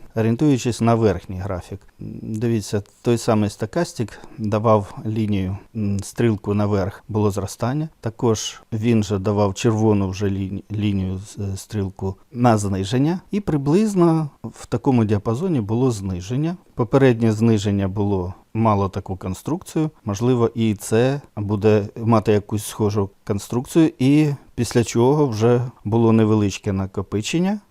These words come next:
декілька днів і зростання. Тому я бачу зараз оце якраз цю фазу накопичення,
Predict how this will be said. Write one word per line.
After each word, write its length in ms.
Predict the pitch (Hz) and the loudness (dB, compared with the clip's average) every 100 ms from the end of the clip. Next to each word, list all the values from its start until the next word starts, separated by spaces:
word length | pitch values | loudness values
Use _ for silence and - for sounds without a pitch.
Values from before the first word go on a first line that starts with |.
| - | -12
декілька 600 | 147 151 151 147 139 139 | -6 -4 -2 -4 -2 -2
днів 300 | 135 139 135 _ | 0 -2 -2 _
і 260 | - 143 196 190 | -4 -2 -2 -4
зростання. 640 | 113 127 127 - 104 85 - | -4 -2 -2 -2 -2 -2 -6
Тому 380 | 127 160 214 202 | -2 2 2 2
я 200 | 135 147 | 0 0
бачу 640 | 139 151 143 - 131 120 117 - - | 2 2 2 0 0 0 -4 -12 -12
зараз 640 | 107 131 147 139 135 - - | 0 2 4 4 0 -8 -10
оце 280 | 110 - 113 | -4 2 2
якраз 320 | 107 113 - | 2 0 0
цю 100 | 101 | -6
фазу 420 | - 113 110 107 | 0 2 2 0
накопичення, 840 | 104 92 98 123 175 - 170 165 | -2 -4 -6 -4 -4 0 0 0